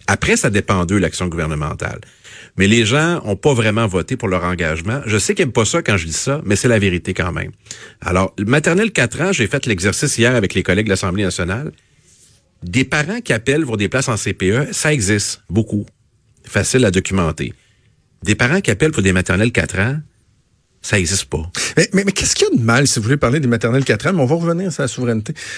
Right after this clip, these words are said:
Speaker 2: Euh, vous s'en sortirez pas comme ça.
Speaker 1: Non, non,
Speaker 2: Euh,
Speaker 1: je suis pas, pas du genre à me défiler.
Speaker 2: <laughs>
Speaker 1: Vous me connaissez.
Speaker 2: Sur les maternelles quatre ans, euh, c-, c'est devenu quasiment, euh, un,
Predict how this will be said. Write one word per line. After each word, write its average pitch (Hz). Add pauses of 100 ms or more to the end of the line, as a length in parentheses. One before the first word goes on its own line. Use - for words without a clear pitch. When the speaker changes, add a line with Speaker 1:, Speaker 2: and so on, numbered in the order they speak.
(160)
Speaker 2:
Euh, 120
vous 113
s'en 117
sortirez 123
pas -
comme 117
ça. - (220)
Speaker 1:
Non, 156
non, 208
Speaker 2:
Euh, -
Speaker 1:
je -
suis -
pas, 147
pas 165
du 135
genre 175
à 160
me 147
défiler. - (220)
Speaker 2:
<laughs> -
Speaker 1:
Vous -
me -
connaissez. 131
Speaker 2:
Sur 185
les 269
maternelles 160
quatre -
ans, 117 (140)
euh, 101 (680)
c-, -
c'est 151
devenu 151
quasiment, 127 (260)
euh, 117 (220)
un, 117